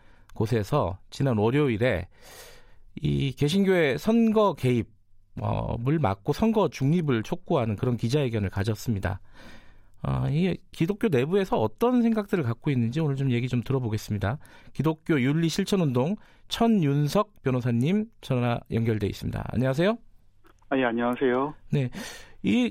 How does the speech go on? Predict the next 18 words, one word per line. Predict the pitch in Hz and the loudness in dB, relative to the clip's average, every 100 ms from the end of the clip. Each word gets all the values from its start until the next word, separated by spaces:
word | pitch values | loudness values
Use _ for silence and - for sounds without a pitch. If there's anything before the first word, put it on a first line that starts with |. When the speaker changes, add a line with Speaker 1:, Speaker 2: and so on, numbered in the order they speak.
| - | -2
Speaker 1:
기독교 | - 233 254 285 269 | 0 0 2 2 2
윤리 | 208 247 | 2 2
실천 | 254 302 277 320 | 2 0 2 2
운동 | 254 220 247 240 226 | 4 4 4 4 2
소속이신 | 214 311 302 214 196 | 0 2 2 2 2
거죠? | 180 156 220 240 110 | 2 2 2 2 0
그 | 135 151 | -2 -2
변호사님은? | 151 147 139 127 190 107 92 - - _ - - - | 0 0 2 2 0 0 -4 -12 -20 _ -20 -20 -4
Speaker 2:
예, | 151 | -4
저는 | 147 156 160 151 | -2 -2 -2 -2
그 | 135 127 123 143 | -2 -2 -2 -4
이십일 | 139 180 185 - | -4 -2 -2 -2
대 | 175 | -2
총선 | - 165 165 | -2 -2 -2
기윤실 | - 143 165 180 - 160 | 0 0 2 2 2 0
공명선거운동 | - 139 147 156 160 160 147 147 139 135 | 2 4 6 4 2 2 4 4 2 0
발표 | 117 - 123 | -4 -8 -12
기자회견에서 | 120 123 117 113 117 113 131 123 | -4 -2 -2 -2 -2 -2 0 0